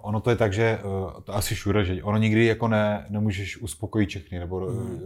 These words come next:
Speaker 1: eh, každý má vždycky na to nějaký názor. A to je taky daný tím, že třeba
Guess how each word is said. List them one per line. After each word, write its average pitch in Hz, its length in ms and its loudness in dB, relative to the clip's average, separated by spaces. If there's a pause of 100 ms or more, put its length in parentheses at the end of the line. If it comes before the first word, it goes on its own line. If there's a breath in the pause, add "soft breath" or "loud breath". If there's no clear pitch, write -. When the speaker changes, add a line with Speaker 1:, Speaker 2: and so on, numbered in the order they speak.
(140)
Speaker 1:
eh, 92 40 -8
každý 104 260 -2
má 104 240 4
vždycky 101 220 -4
na 101 80 0
to 104 120 -6
nějaký 104 280 -2
názor. 101 500 -2 (560 loud breath)
A - 80 -4
to - 100 -4
je - 40 -2
taky 110 200 0
daný 104 240 2
tím, 104 200 -2
že 101 120 -4
třeba 104 600 2